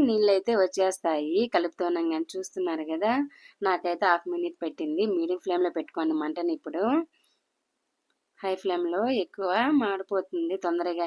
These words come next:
నీళ్ళు అనేది ఎగిరిపోయి మాడిపోతుంది, సరిగ్గా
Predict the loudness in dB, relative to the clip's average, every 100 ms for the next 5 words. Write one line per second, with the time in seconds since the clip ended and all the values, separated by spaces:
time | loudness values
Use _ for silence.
0 | -4 -8 -8 -8 -12 -14 -16 -8 -4 -2
1 | 0 0 0 -4 _ -6 -2 -2 -2 -4
2 | -4 -6 -4 -2 0 -2 -6 _ -20 _
3 | -6 -2 -2 -2